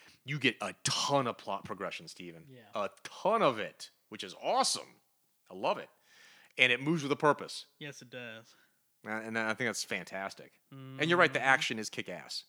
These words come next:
Speaker 2: Yeah.
Speaker 1: And tons of it. It's like, what more do you want? I, I, I, I can't ask for anything more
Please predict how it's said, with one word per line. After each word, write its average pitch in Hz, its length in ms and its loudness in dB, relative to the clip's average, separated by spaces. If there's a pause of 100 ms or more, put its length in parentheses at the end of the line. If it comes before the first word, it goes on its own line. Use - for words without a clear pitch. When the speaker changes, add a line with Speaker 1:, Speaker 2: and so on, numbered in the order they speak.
Speaker 2:
Yeah. 113 140 -20 (160)
Speaker 1:
And 120 140 -4
tons 117 240 -4
of 95 180 -2
it. - 60 -20 (720)
It's - 60 -10
like, 147 120 -4
what 175 100 -4
more 190 140 2
do 185 80 0
you 180 100 0
want? 170 320 -2 (1300)
I, 110 80 -2
I, 104 40 -8 (440)
I, 101 60 -2 (1900)
I 165 60 8
can't 185 200 6
ask 160 120 4
for 143 60 2
anything 113 220 0
more 98 260 -2